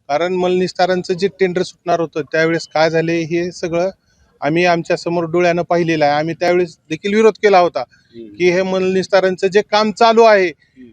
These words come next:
Speaker 1: याचे पाईप आहेत सर छोटे छोटे
Speaker 2: बरं.
Speaker 1: आणि त्याच्यातून एवढ्या लोकांचं जर ड्रेनेज जर जात असेल
Speaker 2: हम्म.
Speaker 1: तर ते कसं शक्य पॉसिबल होणार आहे, ह्याचा मला एक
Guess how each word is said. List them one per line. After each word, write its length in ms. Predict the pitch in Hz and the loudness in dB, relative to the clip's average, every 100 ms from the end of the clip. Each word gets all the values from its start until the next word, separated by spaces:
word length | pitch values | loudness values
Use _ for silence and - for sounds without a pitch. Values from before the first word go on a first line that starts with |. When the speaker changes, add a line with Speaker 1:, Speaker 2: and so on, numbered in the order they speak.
| - | -6
Speaker 1:
याचे 180 | 208 233 | -2 -4
पाईप 380 | - 233 240 | 0 0 4
आहेत 140 | 247 240 | 2 2
सर 260 | - 247 240 | 0 -2 -2
छोटे 300 | - 240 226 226 | -2 0 0 0
छोटे 240 | 226 180 139 _ _ - | -2 -2 -4 _ _ -16
Speaker 2:
बरं. 200 | 113 101 _ - | -14 -14 _ -4
Speaker 1:
आणि 200 | 196 226 | -2 -2
त्याच्यातून 540 | - 220 240 247 233 | 0 0 0 0 -2
एवढ्या 420 | 226 220 226 247 | 2 2 4 2
लोकांचं 460 | 247 254 247 233 247 | 2 0 -2 -2 -2
जर 100 | 254 | -2
ड्रेनेज 420 | 220 247 233 226 | -2 -4 -4 -4
जर 80 | 240 | -4
जात 300 | 226 220 214 | 0 0 0
असेल 360 | 196 - 170 131 | -2 0 -4 -4
Speaker 2:
हम्म. 380 | - 120 113 107 _ _ | -12 -20 -20 -20 _ _
Speaker 1:
तर 80 | 202 | -6
ते 220 | - 247 | -2 -4
कसं 340 | - 254 226 269 | 0 -2 0 0
शक्य 300 | 277 - 254 | 0 -2 0
पॉसिबल 480 | 254 240 226 208 | 0 0 2 2
होणार 240 | 202 196 185 | 2 2 0
आहे, 100 | 175 | 0
ह्याचा 220 | 170 185 | -2 -4
मला 220 | 180 175 | -4 -4
एक 100 | 180 | -6